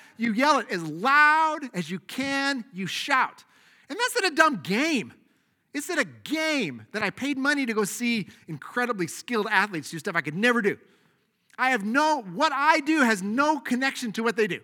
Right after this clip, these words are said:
Like, they're awesome, I'm not, and I get to watch them play. I'm a spectator at a game, and I will shout.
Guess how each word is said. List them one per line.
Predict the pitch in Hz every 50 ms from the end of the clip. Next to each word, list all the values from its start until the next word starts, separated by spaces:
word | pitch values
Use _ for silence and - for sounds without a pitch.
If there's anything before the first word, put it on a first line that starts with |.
| _ _ _ _ _ _ _ _ _ -
Like, | 175 170 143
they're | 170 240 269 277 269
awesome, | 247 262 277 247 - - 208 185 180 180 -
I'm | - 196 220 247 254 240 208 175 147 139 147
not, | 180 190 254 254 220 190 170 165 - _ _ -
and | 190 170 180 190
I | 214 190 196
get | 196 233 196
to | 202
watch | 180 190 190 180 -
them | - 202 180 170 165 147
play. | - - 170 147 120 104 - _ _ -
I'm | 220 262
a | 214
spectator | - - - - - 339 311 - _ - 277 240 196 151 120 104 _ _ _ _ _ _ _ -
at | - 185
a | 175
game, | 147 127 123 202 226 247 247 226 160 127 117 110 - _ _ _ _ -
and | 156 151
I | 160 156
will | 147 139
shout. | 131 - - 185 151 127 - _ _ _